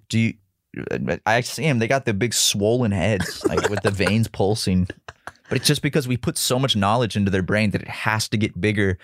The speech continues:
Speaker 1: It has to, like, slowly grow and get bigger to fit all of the knowledge and facts that we spill.
Speaker 2: Yeah.
Speaker 1: What if, what about Santa Claus four is, uh, Epstein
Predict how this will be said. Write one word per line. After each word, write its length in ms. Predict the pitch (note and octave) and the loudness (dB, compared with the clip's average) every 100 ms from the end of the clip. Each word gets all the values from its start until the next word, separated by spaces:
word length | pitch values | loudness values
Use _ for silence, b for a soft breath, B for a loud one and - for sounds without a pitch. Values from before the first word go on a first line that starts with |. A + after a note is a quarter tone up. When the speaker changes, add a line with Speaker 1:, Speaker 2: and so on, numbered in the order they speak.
| B B | B B
Speaker 1:
It 60 | A#2 | 0
has 160 | A#2+ | 0
to, 80 | - | 0
like, 180 | A2+ F#2+ | 0 0
slowly 360 | - A2+ G#2+ G#2+ | -2 0 0 0
grow 240 | F#2 G#2 | 0 0
and 60 | G#2 | 2
get 140 | G2 | 0
bigger 220 | F#2 F#2+ G2 | 0 0 0
to 60 | |
fit 260 | E2+ - A2 | -2 -2 2
all 160 | G2 F#2+ | 2 2
of 80 | |
the 60 | F2+ | 0
knowledge 420 | F2 F2+ F#2+ F2 | 0 2 2 0
and 160 | F#2 E2+ | -2 -2
facts 380 | - F#2 G2 - | -2 -2 -2 -6
that 120 | - | -6
we 80 | F2 | -6
spill. 420 | - - - - - | -6 -4 -4 -4 -6
Speaker 2:
Yeah. 340 | - D#2 B1+ E2+ B B B B _ - | -2 -2 -2 -8 B B B B _ -4
Speaker 1:
What 100 | B2+ | -2
if, 120 | D3 | -2
what 120 | C#3+ | -2
about 280 | D#3 E3+ - | 0 0 -2
Santa 220 | - C3 | -2 -2
Claus 220 | C3 C3 A2+ | 0 0 0
four 260 | - A2+ | -2 0
is, 180 | G#2+ F#2+ | 2 0
uh, 280 | G2 F#2+ F2 F2 - _ _ _ _ _ _ - _ - | 0 2 2 -2 -8 _ _ _ _ _ _ -20 _ -2
Epstein 540 | G#2+ - C3 B2 A2+ | -2 0 0 2 0